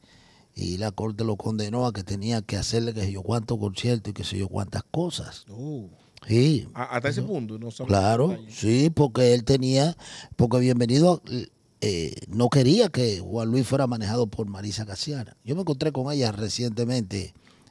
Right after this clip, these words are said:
Speaker 1: en el, en el homenaje de los años de Sofía en Puerto Rico. Entonces, me tocó a mí ser quien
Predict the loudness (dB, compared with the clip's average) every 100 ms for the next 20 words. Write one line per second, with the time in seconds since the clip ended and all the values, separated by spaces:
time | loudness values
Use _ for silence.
0 | -8 -4 -2 -4 -8 -10 -8 -6 0 4
1 | 4 4 2 2 2 2 2 0 -2 -8
2 | -14 -8 2 4 4 -4 -4 -2 2 2
3 | 0 -4 -8 _ -16 -14 -14 -16 -2 2
4 | 4 6 6 6 4 0 _ _ _ -20
5 | _ _ -2 2 4 4 4 6 6 4
6 | 2 -2 -4 _ -8 0 4 6 4 2
7 | 4 4 4